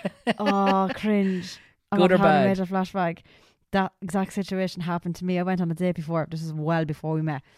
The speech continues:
Speaker 2: I went on a date.
Speaker 1: I was about to say,
Speaker 2: I had
Speaker 1: I hope
Speaker 2: dinner.
Speaker 1: it was before we met.
Speaker 2: Obviously, it was way
Speaker 1: <laughs>
Speaker 2: before you met. Like, it was months and months before you met. But, um, I went on a date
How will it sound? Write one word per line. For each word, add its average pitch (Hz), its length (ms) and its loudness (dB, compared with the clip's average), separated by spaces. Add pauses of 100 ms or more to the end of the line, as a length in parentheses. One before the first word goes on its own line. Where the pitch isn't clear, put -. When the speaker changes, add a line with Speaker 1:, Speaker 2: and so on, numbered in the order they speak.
(760)
Speaker 2:
I 180 60 -4
went 165 200 0
on 156 60 -2
a 151 60 -2
date. 151 380 -4 (100)
Speaker 1:
I 160 100 2
was 165 60 6
about 165 180 4
to 170 40 -2
say, 165 80 8
Speaker 2:
I - 20 6
had 156 160 6
Speaker 1:
I 147 120 2
hope 185 180 10
Speaker 2:
dinner. - 60 2
Speaker 1:
it 339 40 6
was 196 120 10
before 180 360 8
we 180 60 10
met. 170 220 8
Speaker 2:
Obviously, 190 220 4 (100)
it 185 120 6 (100)
was 170 60 4 (120)
way 226 80 10
Speaker 1:
<laughs> 196 120 6
Speaker 2:
before 185 260 6
you 185 100 6
met. 180 220 4
Like, 156 320 0
it 170 100 0
was 160 200 -2
months 175 440 2
and 165 100 0
months 175 200 0
before 165 180 -6
you 160 80 -4
met. 156 160 -4 (460)
But, 175 200 2
um, 151 440 2 (280)
I 160 40 -4
went 180 160 4
on 165 80 4
a 156 40 2
date 143 380 0